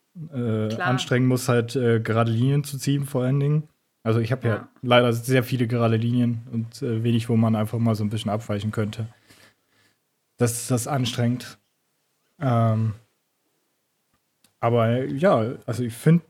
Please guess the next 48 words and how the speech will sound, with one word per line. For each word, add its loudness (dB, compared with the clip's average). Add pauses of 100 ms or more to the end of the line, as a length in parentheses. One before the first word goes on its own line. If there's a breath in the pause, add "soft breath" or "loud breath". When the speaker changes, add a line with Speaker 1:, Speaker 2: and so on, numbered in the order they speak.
Speaker 1:
es -10
ist -16
eine -2
coole 4
Sache, 2
wenn 4
man 4
so 0 (840)
sein 2
Hobby 2
zum 2
Beruf -2
macht. 0 (1040)
Go 2
Speaker 2:
Ja, -4
Speaker 1:
for -2
it. -10
Speaker 2:
ich -20
find's -16
auch -12
richtig -20 (100)
cool. -16 (420 soft breath)
Ich -20
weiß -2
noch, -6
die -2
hat -2
mir -8
damals, -8
ähm, -12 (1200 loud breath)
also -8
ich -14
kann -4
das -2
übrigens -8 (160)
bestätigen, -4
ich -14
hab -8
da, -6
also -6
ich -12
finde, -4
das -8
ist -12
so -8
ein -8
bisschen -8
wie, -8